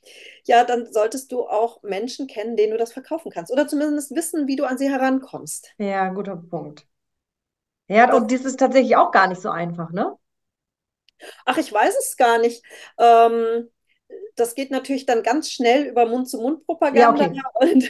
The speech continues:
Speaker 1: <laughs>
Speaker 2: Fuß in der Tür, also das ist vielleicht die Akquise da oben. Bei den Five-Star-Organizing-Kunden ist natürlich nochmal anders, weil die sich ja untereinander kennen.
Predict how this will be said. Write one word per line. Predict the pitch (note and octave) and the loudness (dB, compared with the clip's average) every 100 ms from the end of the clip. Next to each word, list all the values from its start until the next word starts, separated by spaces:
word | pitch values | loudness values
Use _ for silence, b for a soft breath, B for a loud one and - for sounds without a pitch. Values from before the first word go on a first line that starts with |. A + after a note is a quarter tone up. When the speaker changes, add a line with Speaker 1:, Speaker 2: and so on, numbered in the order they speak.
| - | 4
Speaker 1:
<laughs> | D4 C#4+ D4 C#4 D4 D4+ | 4 6 2 4 0 8
Speaker 2:
Fuß | F#4+ - | 8 8
in | D#4+ | 4
der | D#4+ | 4
Tür, | D4 A#3+ | 6 4
also | A3 | 6
das | C4+ | 4
ist | E4+ | 2
vielleicht | D#4 B3+ | 2 2
die | B3+ | 4
Akquise | G#3+ - D#4+ A4 F#4+ F3+ | 0 -2 -4 -2 -2 2
da | F#3+ G3 A#3+ | 2 4 4
oben. | D#4 F4 F#4+ - _ _ _ _ B C4+ _ | 4 2 -4 -16 _ _ _ _ B -14 _
Bei | A#3+ | 4
den | A#3+ B3 | 4 2
Five-Star-Organizing-Kunden | C4+ C4 D#4 C#4+ A#3 A#3+ C#4+ C#4+ C4+ C#4 C4 C#4+ A#3+ C#4 A#3 | 4 4 4 6 6 6 4 0 -2 -2 -2 -2 -2 -2 -4
ist | A#3+ | -4
natürlich | A#3 A3+ A3+ | -4 -4 -2
nochmal | A#3+ A#3+ | 0 2
anders, | - A3 A3 G3 | 0 -2 -2 0
weil | G3+ | 0
die | A3+ | -2
sich | A3 A3 | -8 -4
ja | G#3+ | -4
untereinander | A3 A#3 G#3 G3+ F#3+ F#3 | -4 -6 -6 -2 -4 -4
kennen. | - G3+ C#4+ | -6 -8 -8